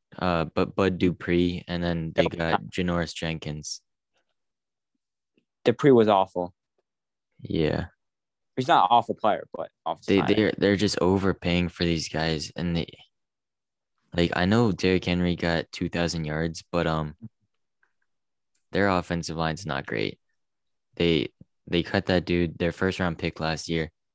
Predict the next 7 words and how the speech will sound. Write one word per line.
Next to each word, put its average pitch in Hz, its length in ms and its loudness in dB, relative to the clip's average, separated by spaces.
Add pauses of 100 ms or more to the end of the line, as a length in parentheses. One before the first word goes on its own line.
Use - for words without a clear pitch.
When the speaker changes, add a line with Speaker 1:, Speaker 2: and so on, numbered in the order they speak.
(200)
Speaker 1:
They 82 60 -2
Speaker 2:
Um, 80 60 0
Speaker 1:
traded 98 380 2
him 78 260 -4 (1300)
for 85 140 -4
no 78 220 0
one, 73 340 -4